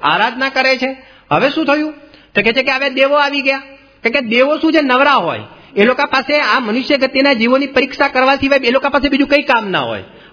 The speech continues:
આ એકદમ ફેક્ટ કહું છું હો તમને કહેવાનો મતલબ. કેમ? કારણ કે એ લોકોને કશું કરવાનું ના, એટલે ત્યાં બે દેવની ચર્ચા થઈ કે ત્યાં આગળ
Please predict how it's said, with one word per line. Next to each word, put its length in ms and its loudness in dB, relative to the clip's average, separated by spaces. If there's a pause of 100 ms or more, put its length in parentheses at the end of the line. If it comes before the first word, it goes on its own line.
(140)
આ 120 2
એકદમ 240 -4
ફેક્ટ 340 -2
કહું 220 2
છું 120 2
હો 40 2
તમને 280 2
કહેવાનો 280 0
મતલબ. 260 -2 (340)
કેમ? 200 0
કારણ 220 -4
કે 80 -4
એ 40 -2
લોકોને 260 -4
કશું 300 -4
કરવાનું 400 2
ના, 120 2
એટલે 220 -4
ત્યાં 460 -4
બે 160 2
દેવની 280 0
ચર્ચા 360 0
થઈ 160 -6 (340)
કે 80 0
ત્યાં 220 0
આગળ 180 -4